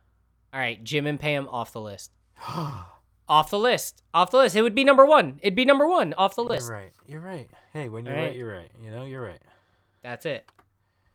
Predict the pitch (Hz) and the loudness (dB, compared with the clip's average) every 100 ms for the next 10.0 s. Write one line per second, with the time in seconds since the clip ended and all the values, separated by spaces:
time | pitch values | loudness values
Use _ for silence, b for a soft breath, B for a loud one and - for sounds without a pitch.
0 | _ _ _ _ _ _ 113 117 101 - | _ _ _ _ _ _ -20 -18 -20 -20
1 | _ _ _ _ _ _ 185 - - 320 | _ _ _ _ _ _ -14 -6 4 6
2 | 330 277 202 220 254 202 180 285 339 202 | 10 10 10 6 8 8 8 6 8 8
3 | 160 156 B _ - 330 - 226 247 156 | 6 -4 B _ 4 6 6 8 8 6
4 | - _ _ _ - 156 247 247 220 190 | -4 _ _ _ -4 4 12 12 12 10
5 | 135 - - - 190 185 - 147 120 101 | 0 -6 -6 4 6 6 2 -2 -4 -10
6 | - _ _ - 185 202 151 - - _ | -16 _ _ -12 -6 -6 -6 -10 -20 _
7 | - 175 143 98 95 - _ _ - 208 | -16 -14 -12 -16 -20 -20 _ _ -2 6
8 | 277 254 214 226 170 226 262 233 233 226 | 8 8 6 4 6 8 8 8 4 4
9 | 185 160 185 190 185 180 143 113 - - | 4 2 6 8 6 2 -2 -4 -8 -18